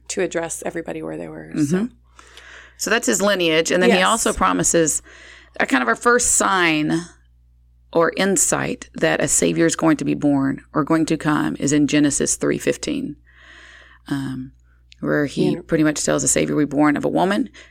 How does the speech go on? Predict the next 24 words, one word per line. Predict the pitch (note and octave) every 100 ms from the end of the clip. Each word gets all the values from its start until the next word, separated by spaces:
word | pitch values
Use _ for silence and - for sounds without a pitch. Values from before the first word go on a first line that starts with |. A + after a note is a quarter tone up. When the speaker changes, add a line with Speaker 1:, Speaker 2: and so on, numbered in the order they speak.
| _ -
Speaker 2:
and | D#3
he | D3 F3
would | F3 C#3+
defeat | D3+ C#3+ - G#3 -
Satan | - E3 C#3+ D3 -
to | D3+
redeem | C#3+ C#3+ D3+ E3
humanity, | E3 D#3+ C#3+ C3 B2+ C3 A#2+ _ _ _ _ _ _ _ _ _ _ _ _ _ _ _
which | - - E2
is | - - - _ _
amazing. | - D3+ - - - - - _
Speaker 1:
Yeah. | F3 F3 A#3 _ -
Speaker 2:
But | -
a | D#3+
lot | D#3 D#3
of | D#3+
people | -
Speaker 1:
All | D#3
the | D#3
Speaker 2:
miss | D#3
Speaker 1:
way | G3+
Speaker 2:
that | D#3+ D3
Speaker 1:
back. |
Speaker 2:
part. | D#3 D3+ -